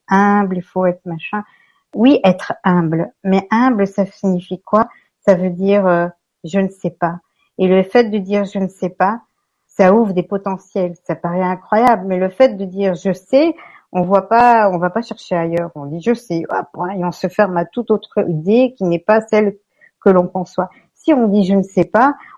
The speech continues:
on ouvre la possibilité qu'il y a peut-être d'autres choses. Et là, on évolue. C'est pour ça que moi, je dirais, le côté humble,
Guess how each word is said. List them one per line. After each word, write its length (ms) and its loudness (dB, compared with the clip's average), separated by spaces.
on 180 4
ouvre 580 4
la 140 0
possibilité 880 -2
qu'il 260 4
y 100 4
a 40 4
peut-être 280 0
d'autres 360 -6
choses. 540 -4
Et 140 2
là, 220 4
on 160 -4
évolue. 460 -8
C'est 160 -14
pour 160 -10
ça 200 2
que 140 -4
moi, 280 -2
je 60 -10
dirais, 360 -4
le 120 2
côté 480 -2
humble, 680 0